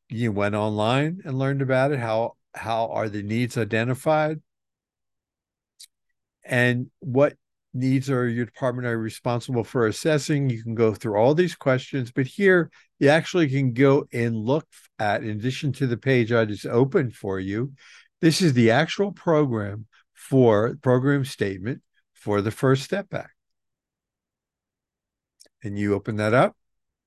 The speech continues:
And this is a program statement that you can actually just keep for your memory, or you can copy it and print it and mail it to yourself. You'll get it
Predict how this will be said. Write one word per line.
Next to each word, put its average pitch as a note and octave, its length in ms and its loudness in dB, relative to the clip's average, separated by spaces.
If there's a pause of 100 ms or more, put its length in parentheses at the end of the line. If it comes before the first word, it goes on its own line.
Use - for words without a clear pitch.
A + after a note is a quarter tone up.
(1160)
And A2+ 180 0
this A#2+ 220 2
is B2 120 2
a B2 60 0
program A#2 440 -2
statement B2 500 -4
that A2+ 140 -4
you A2 180 -4
can A2+ 560 -2
actually A#2+ 680 0 (840)
just A#2 160 -4
keep G#2+ 240 -6
for - 140 -2
your C3 180 4
memory, D3+ 480 -2 (220)
or A#2 180 2
you C#3+ 140 2
can C#3 360 0
copy D3 440 -2
it C#3 180 -6 (880)
and A2 520 2
print E3 280 0
it A#2+ 180 -4 (100)
and A2+ 140 -4
mail C3+ 280 4
it A#2 80 -4
to C3+ 100 -8
yourself. G#2+ 640 -2 (260)
You'll G#2+ 220 -6
get G#2+ 220 0
it A2 200 0